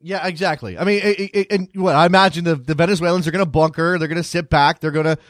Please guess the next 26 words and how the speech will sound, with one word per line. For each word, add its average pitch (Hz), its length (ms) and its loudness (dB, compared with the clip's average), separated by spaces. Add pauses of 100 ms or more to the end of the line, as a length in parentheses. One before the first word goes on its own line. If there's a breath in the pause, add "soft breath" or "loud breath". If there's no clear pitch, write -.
(100)
try 165 200 0
to 175 60 0
absorb 175 340 -2
pressure, 170 420 -2
and 151 160 -4 (360 soft breath)
if 180 220 -2
Brazil 160 380 0
can't 180 260 -2
break 151 260 -2
them 185 140 0
down, 139 420 -2 (300)
and 165 120 -4
that's 180 220 0
been 175 300 -2
one 175 140 2
of 143 160 -6
Brazil's 156 380 -2
issues, 139 680 -4
uh, 127 260 -2
ongoing 147 460 0
issues 147 280 -6
for 156 140 -6
a 139 40 0
while 123 300 2
now, 127 280 -2
is, 139 160 -4